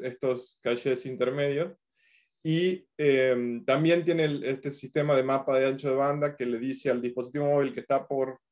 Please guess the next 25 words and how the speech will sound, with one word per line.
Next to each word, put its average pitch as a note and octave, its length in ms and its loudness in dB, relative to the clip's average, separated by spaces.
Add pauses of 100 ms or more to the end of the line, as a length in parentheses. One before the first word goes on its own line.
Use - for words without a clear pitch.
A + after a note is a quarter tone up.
(320)
eh, - 480 -8
que B2 60 -6
está C3 320 -2
por, C3+ 200 -2
em, A#2+ 640 -6 (1000)
reproducir C3 480 0
el C#3+ 100 2
video, D#3 420 2 (280)
cuál D3 260 4
es D#3+ 100 6
el D3 140 0
servidor C#3+ 540 0
de C#3+ 80 2
estos C#3+ 240 -6
que B2 80 -12
tiene B2+ 180 -4
más B2 240 -2
cerca B2 400 -4 (340)
para, A#2 640 2 (280)
para A2+ 360 0
ir B2 360 -4
y, A#2+ 120 -14
y, - 280 -18
y - 20 -16
sa-, - 240 -10